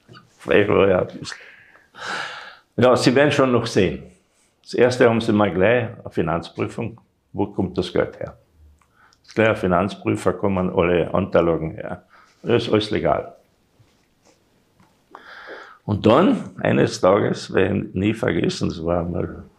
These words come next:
eine andere Geschichte auch. Das war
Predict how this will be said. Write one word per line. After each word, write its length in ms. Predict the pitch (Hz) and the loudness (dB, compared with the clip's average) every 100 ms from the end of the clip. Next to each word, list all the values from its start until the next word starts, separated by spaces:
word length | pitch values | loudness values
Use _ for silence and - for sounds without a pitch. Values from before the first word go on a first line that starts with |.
| - - | -20 -6
eine 140 | 98 | -4
andere 340 | - 90 95 92 | 0 0 0 -2
Geschichte 420 | - 95 - - | -4 -6 -4 -4
auch. 180 | 113 110 - _ _ - - - - - - - - | -4 -6 -10 _ _ -20 -20 -20 -20 -20 -20 -20 -10
Das 200 | - 92 | -6 -4
war 680 | 98 87 85 85 85 80 - | 0 4 4 4 0 -6 -12